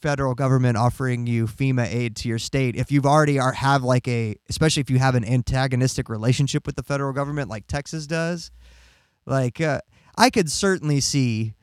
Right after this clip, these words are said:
there being, uh, methods at which you as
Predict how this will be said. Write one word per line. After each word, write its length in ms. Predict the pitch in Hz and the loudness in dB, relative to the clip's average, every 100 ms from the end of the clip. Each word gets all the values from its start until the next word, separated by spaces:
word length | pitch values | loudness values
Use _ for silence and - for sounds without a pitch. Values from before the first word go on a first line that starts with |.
| _ _ _ | _ _ _
there 200 | 143 143 | 2 2
being, 440 | 131 143 139 131 | 2 0 0 -2
uh, 580 | 131 113 127 120 113 110 107 _ _ _ _ _ _ _ | -2 0 2 4 2 0 -4 _ _ _ _ _ _ _
methods 520 | 135 147 160 160 156 131 | -2 0 0 0 0 2
at 140 | 127 | 0
which 540 | 131 135 123 - - - _ _ _ _ _ - - - | 0 0 0 -4 -6 -12 _ _ _ _ _ -14 -14 -10
you 640 | 120 170 180 165 156 151 - _ | 2 4 4 4 2 0 -6 _
as 560 | 135 139 131 123 - | 0 2 2 -2 -6